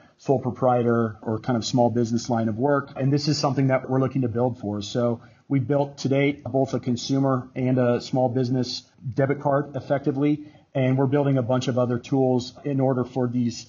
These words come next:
this segment to really easily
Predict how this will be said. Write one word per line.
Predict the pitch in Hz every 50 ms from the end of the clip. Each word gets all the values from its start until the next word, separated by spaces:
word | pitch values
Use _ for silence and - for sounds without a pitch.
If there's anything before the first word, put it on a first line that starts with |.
| - _ _ _ _ _
this | - 123 120
segment | - - 127 127 120 120 120 117 - -
to | - 127 117 120 -
really | - 160 208 214 180 147 127 - -
easily | 147 151 165 160 135 131 127 127 123 120 117 113